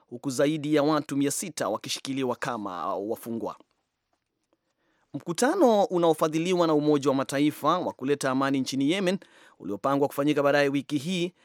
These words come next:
umeingia wasiwasi baada ya maafisa wa Yemen kusema kwamba umeahirishwa. Hakukuwa na tangazo rasmi kutoka kwa Umoja wa Mataifa kuhusu kuahirishwa kwa mkutano huo uliopangwa kufanyika Alhamisi.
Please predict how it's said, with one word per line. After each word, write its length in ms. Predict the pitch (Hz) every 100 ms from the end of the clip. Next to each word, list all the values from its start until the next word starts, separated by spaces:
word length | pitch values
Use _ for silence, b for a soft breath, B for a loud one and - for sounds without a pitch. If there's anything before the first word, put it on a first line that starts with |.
| b b
umeingia 400 | - 101 117 143
wasiwasi 500 | 139 - 156 160 -
baada 260 | 156 160 156
ya 60 |
maafisa 520 | 147 147 147 147 - 165
wa 180 | 156
Yemen 460 | 156 175 190 87 78
kusema 340 | - - 147 143
kwamba 460 | 170 160 151 143
umeahirishwa. 960 | - 160 135 131 127 131 123 117 98 78 _ _ _ B B B B B
Hakukuwa 420 | B 139 151 147
na 80 | 143
tangazo 380 | 143 147 147
rasmi 320 | 143 147 156 147
kutoka 300 | 139 147 143
kwa 120 | 143
Umoja 340 | 147 147 135
wa 60 | 143
Mataifa 400 | 135 143 147 139
kuhusu 420 | - 135 143 139
kuahirishwa 680 | - 135 131 135 147 - 131
kwa 120 | 135
mkutano 300 | 131 147 143
huo 300 | 147 175 170 b b b
uliopangwa 520 | 202 208 - 202 160
kufanyika 600 | 147 - 139 135 - 127
Alhamisi. 640 | 120 113 117 131 131 - 95